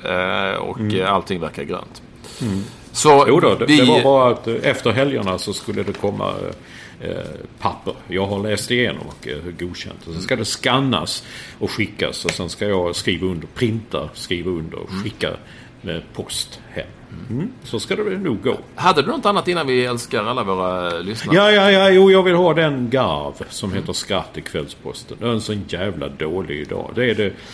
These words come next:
Speaker 2: det är alltid när, när man läser såna vitsar så är det vissa grejer. Så står det, "Lille Per skulle åka buss."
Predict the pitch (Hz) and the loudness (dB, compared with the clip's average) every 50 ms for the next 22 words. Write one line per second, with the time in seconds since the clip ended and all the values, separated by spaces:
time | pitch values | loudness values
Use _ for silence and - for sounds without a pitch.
0 | - - - 123 127 135 131 123 113 - 135 123 113 110 107 - - 123 127 123 | -20 -4 0 0 2 2 2 0 0 2 0 0 2 0 -2 -2 -2 -2 -2 0
1 | 123 123 143 147 120 - - 110 - 180 139 101 85 92 110 110 107 - - - | 0 0 0 -2 -4 -4 -6 -6 -4 -4 -4 -4 -2 -2 -4 -4 -4 -8 -10 -6
2 | - 85 76 - - 127 98 92 107 107 - 104 95 107 101 90 92 - 120 - | -4 -4 -2 -2 -2 -4 -2 -2 -4 -2 -2 0 0 0 0 0 -2 -6 -4 -2
3 | 147 127 - - - - - - - - 101 104 113 110 113 127 123 - 127 131 | -2 -2 -2 -6 -12 -16 -16 -16 -12 -4 0 2 2 2 2 0 -2 -2 0 0
4 | 151 170 127 - 76 - - - - - 80 95 90 85 - - 92 85 82 - | 2 2 0 -2 -6 -8 -10 -8 -6 -4 -2 -2 -2 -2 -2 -4 -6 -6 -2 0
5 | - 190 - - - - - - - | 0 0 0 -2 -4 -6 -6 -8 -10